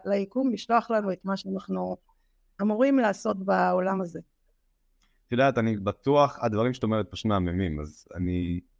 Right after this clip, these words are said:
Speaker 2: אני בטוח שיש פה אנשים שאומרים, "וואו, אני צריך את ה-, את האישה הזאת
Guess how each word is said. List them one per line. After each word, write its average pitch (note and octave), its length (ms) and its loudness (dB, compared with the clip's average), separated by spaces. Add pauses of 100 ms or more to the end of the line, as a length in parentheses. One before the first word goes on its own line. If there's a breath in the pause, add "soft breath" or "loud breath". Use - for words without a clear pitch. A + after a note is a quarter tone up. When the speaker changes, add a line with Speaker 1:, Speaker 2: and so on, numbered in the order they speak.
(140)
Speaker 2:
אני F#2+ 120 -2
בטוח B2+ 340 2
שיש A#2+ 140 -2
פה A#2+ 120 0
אנשים G#2+ 260 -2
שאומרים, G2+ 300 -2
"וואו, G2 220 4
אני F2+ 100 -2
צריך F#2+ 300 -4
את - 100 -8
ה-, F2+ 180 0 (320)
את - 40 -12
האישה G2 320 -2
הזאת A2 360 -2